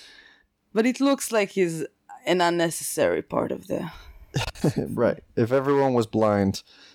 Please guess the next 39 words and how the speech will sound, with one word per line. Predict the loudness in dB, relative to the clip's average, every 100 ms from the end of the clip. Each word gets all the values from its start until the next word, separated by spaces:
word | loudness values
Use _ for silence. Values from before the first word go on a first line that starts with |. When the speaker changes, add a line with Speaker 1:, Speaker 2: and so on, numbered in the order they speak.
| _ _ -4
Speaker 2:
they | 0 0
could | 2 0
still | 0 0 0
play | -2 0 2
it | 2 -2
if | -4
they | 0 0
knew | 2 2 2
how | 2
to | 2
make | 0 -2
the | -4
songs. | -4 -4 -4 -6
It's | -2
not | 0
like | 2
he's | 0 0
making | 0 0
changes | 0 0 0 2 0
throughout. | 0 2 2 2 0
"Okay, | 0 0 -2 -12 -18 -4
when | 0 2
I | 2
move | 2 2
my | 2 2
hand | 4 2 2
down | 2 2
like | 2 0
this, | 0 2
that | 2 2
means | 2 2
violinists | 2 2 2 2 2 2 0 -2
play | 0 0
faster | 0 0 0 0 2 2 4
and | 2
the | 0
tubas | 0 0 2 2 -2 -6 -4
jump | -2 0 0
in." | 0